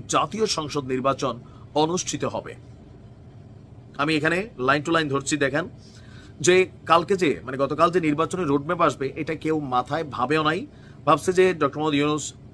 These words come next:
ঈদের উপলক্ষে জাতির উদ্দেশ্যে ভাষণ দিবেন, রাষ্ট্রপ্রধান হিসেবে এটা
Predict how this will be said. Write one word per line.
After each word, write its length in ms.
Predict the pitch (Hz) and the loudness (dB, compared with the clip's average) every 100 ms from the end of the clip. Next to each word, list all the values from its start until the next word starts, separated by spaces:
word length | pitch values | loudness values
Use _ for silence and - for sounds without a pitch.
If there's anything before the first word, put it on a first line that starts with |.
| - | -4
ঈদের 220 | 139 147 | 0 2
উপলক্ষে 500 | 151 147 143 135 143 | 2 2 2 2 -2
জাতির 260 | 127 127 139 | 0 -2 -4
উদ্দেশ্যে 300 | 131 139 135 | -6 -6 -2
ভাষণ 260 | 123 131 | -4 -4
দিবেন, 240 | 139 135 123 - - - - | -2 -2 -4 -8 -20 -20 0
রাষ্ট্রপ্রধান 600 | 135 139 - 147 139 143 | 2 2 0 0 2 0
হিসেবে 280 | 135 143 139 | 0 0 2
এটা 240 | 135 123 | 0 -2